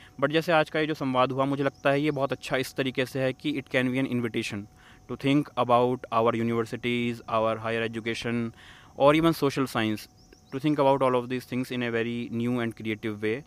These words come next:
तो मुझे तो बहुत अच्छा लगा कि जैसे आप आए, तो आपने ये स्पेस को, मतलब, नए तरीके से महसूस किया होगा, नए लोगों से बातचीत की। तो all of this is like an invitation to think in new ways about all of these things।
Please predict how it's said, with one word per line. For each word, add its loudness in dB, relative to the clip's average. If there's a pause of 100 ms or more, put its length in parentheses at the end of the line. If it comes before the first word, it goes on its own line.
(320)
तो -8
मुझे 0
तो 0
बहुत -4
अच्छा -4
लगा 2
कि -6
जैसे -4
आप 2
आए, 2
तो -4
आपने -2
ये -4
स्पेस -8
को, -14
मतलब, -4
नए -2
तरीके -8
से -8
महसूस -8
किया -2
होगा, 0 (100)
नए -2
लोगों -2
से -6
बातचीत -6
की। -10 (560)
तो -2 (100)
all 8
of 2
this -4
is -2
like 4
an 2
invitation -2
to -6
think -4 (220)
in -2
new -2
ways -2
about 0 (100)
all 0
of -8
these -8
things। -6